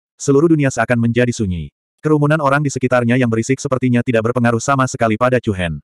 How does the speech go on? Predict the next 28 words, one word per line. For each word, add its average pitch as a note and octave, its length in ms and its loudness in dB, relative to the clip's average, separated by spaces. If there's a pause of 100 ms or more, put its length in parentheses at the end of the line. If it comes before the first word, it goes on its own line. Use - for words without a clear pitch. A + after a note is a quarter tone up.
(1040)
Mata D3+ 240 0
di D#3+ 80 0
balik C3+ 240 0
topeng C3+ 240 2
itu C3 240 -2
menatap A2 240 0
sosok B2+ 240 -2
kurus C3+ 320 0
di C3+ 80 -4
tengah C#3 240 -2
kerumunan. F#2+ 400 -2 (720)
Profil D3+ 320 2
sampingnya D3 400 0
yang C#3+ 160 2
halus A#2+ 240 0
dan A#2 160 2
cantik B2+ 320 0
masih B2+ 320 -2
seindah C3 320 0
dulu. F#2 240 0 (960)
Pada D3 160 4
saat C#3 240 -2
ini, B2+ 320 0 (160)
Chu D#3+ 160 2
Hen D#3 160 0
merasa B2+ 240 -2
sedikit A#2+ 320 -2
linglung, A#2 320 0